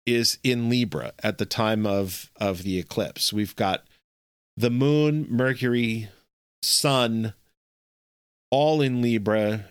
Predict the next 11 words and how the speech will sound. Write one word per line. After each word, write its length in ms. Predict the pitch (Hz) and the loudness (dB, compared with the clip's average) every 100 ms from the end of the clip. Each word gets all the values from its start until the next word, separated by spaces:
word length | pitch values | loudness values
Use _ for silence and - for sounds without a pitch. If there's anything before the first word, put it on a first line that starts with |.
| _ | _
Venus 500 | 95 127 147 143 139 | -2 2 2 2 0
is 140 | 127 | 0
on 180 | 123 117 | 0 2
that 180 | 113 110 | 0 0
side 240 | - 110 | 0 2
of 100 | 104 | 0
the 80 | 107 | -2
chart 340 | - 113 101 - | 0 0 0 -4
in 140 | 95 | -6
Scorpio. 800 | - - 123 117 117 107 104 98 - _ _ - | -6 -2 -2 0 0 0 0 -2 -8 _ _ -2
So 580 | - 135 123 120 117 | 0 2 2 0 -2